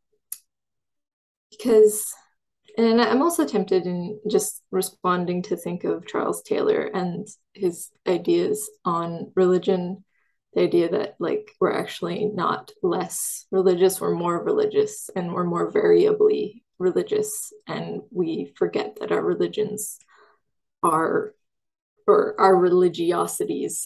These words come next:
are religious, <laughs> I guess. Is, does it, yeah.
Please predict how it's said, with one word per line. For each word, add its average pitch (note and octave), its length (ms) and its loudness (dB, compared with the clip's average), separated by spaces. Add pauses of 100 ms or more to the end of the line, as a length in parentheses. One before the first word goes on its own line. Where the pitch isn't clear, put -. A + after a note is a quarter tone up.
are E3+ 180 2
religious, E3+ 840 2 (220)
<laughs> - 240 -10
I G#3+ 100 8
guess. G#3+ 340 6 (160)
Is, - 420 -4 (180)
does F#3 180 -2
it, F3+ 280 -2
yeah. G3 200 -2